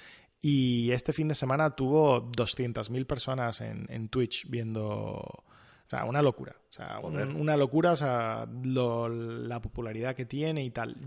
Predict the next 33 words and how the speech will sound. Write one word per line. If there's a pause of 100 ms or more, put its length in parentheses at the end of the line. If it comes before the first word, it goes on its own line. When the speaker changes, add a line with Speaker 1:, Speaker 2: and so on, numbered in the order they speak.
(100)
Speaker 1:
Yo
creo
que
la
extrema
sencillez (600)
y
las
mecánicas
un
poco
aleatorias,
estilo
casino,
de
qué
héroes
te
tocan
y
tal, (760)
es
lo
que
tiene
esa
llamada
para
esta
gran
base
de
gente.